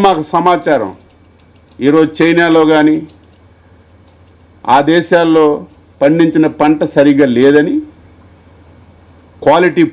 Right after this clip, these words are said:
పోయిందని, మళ్ళీ మన దాని మీద ఆధారపడ్డారని ఇప్పుడే సమాచారం వచ్చింది.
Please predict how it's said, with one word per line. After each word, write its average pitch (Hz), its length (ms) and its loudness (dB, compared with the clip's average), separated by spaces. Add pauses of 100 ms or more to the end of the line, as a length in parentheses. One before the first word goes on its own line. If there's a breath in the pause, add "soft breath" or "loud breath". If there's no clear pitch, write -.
పోయిందని, 160 540 2 (880)
మళ్ళీ 190 320 2 (100)
మన 180 200 0
దాని 208 220 2
మీద 214 140 0 (120)
ఆధారపడ్డారని 170 840 0 (600)
ఇప్పుడే 175 260 0 (140)
సమాచారం 131 600 0
వచ్చింది. - 360 -14